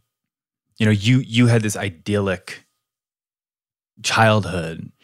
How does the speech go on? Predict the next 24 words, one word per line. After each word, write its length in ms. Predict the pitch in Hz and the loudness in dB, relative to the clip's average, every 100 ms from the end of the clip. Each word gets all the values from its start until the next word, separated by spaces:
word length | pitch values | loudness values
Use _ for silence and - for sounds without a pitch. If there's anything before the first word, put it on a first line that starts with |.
| - - 101 | -12 -8 -2
in 100 | 110 | 0
this 160 | 98 | 0
<laughs> 120 | - - | 0 0
small 340 | 127 117 110 | 2 2 2
town 560 | - 110 107 101 90 87 | 0 0 0 0 -2 -6
of 100 | 87 | -2
Long 320 | 101 101 98 | 0 2 2
Meadow 400 | 95 98 85 82 | 2 2 2 -2
where 300 | 87 82 78 - - - - - - | -4 -4 -6 -14 -20 -20 -20 -20 -10
it 100 | - | -2
was 180 | 117 113 | 2 4
almost 420 | 127 123 110 - | 4 4 2 0
like 140 | 110 95 | -2 0
a 60 | |
movie, 460 | 95 135 117 98 87 | 2 4 4 -2 -8
you 160 | 120 117 | -2 0
know, 240 | 107 104 | 2 2
it 20 | 104 | 0
wasn't 260 | 107 95 | -2 -6
real. 420 | 101 123 113 101 98 | -2 0 2 0 -2
And 120 | 98 | -2
I 160 | 110 | 0
was 240 | 110 98 92 | 0 -2 -4
in 180 | 95 | -8